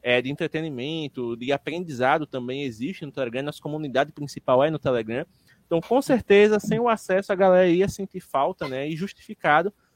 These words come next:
porque, é, faz parte do dia a dia você trocar ideia, você trocar informação, saber o que tá acontecendo, né, principalmente no nosso caso, que a gente fala de um nicho muito específico, né, que é fotografia mobile.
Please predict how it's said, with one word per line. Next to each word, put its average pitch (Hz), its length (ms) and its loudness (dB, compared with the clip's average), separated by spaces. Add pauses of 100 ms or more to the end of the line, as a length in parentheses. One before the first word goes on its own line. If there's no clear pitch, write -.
(240)
porque, 170 880 -4 (200)
é, 151 540 0
faz 196 180 0
parte 190 260 2
do 170 100 -8
dia 160 180 0
a - 20 -2
dia 143 180 0
você 135 220 -4
trocar 139 340 -2
ideia, 156 380 0
você 120 200 -10
trocar 127 280 -6
informação, 131 500 -6
saber 113 240 -6
o - 40 -6
que - 80 -20
tá 110 100 -4
acontecendo, 127 680 -6
né, 113 60 -6
principalmente 165 460 -8
no 185 60 -6
nosso 175 280 -4
caso, 175 400 2 (440)
que 165 80 0
a 160 40 2
gente 175 200 -4
fala 180 180 2
de 170 120 -4
um 190 60 0
nicho 180 240 -4
muito 185 140 -4
específico, - 580 -4
né, 113 100 -8
que - 80 -16
é - 40 -18
fotografia 151 520 -6
mobile. 160 480 2